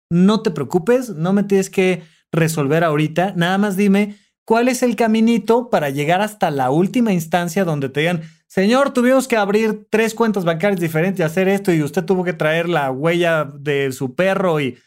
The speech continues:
ok, pero ahí está mi dinero.' Sí, perfecto". O sea, nada más con que te mantengas en comunicación conmigo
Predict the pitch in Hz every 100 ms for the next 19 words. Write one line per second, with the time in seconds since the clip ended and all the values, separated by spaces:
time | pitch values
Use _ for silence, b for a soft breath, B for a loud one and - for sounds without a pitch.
0 | b b - 214 226 226 170 156 202 254
1 | 254 240 262 233 202 147 151 143 180 180
2 | 165 - 131 180 165 B - 190 233 247
3 | 247 - 214 196 160 180 165 160 160 170
4 | 233 254 254 254 190 165 156 143 139 131
5 | 135 - 170 165 143 131 139 117 101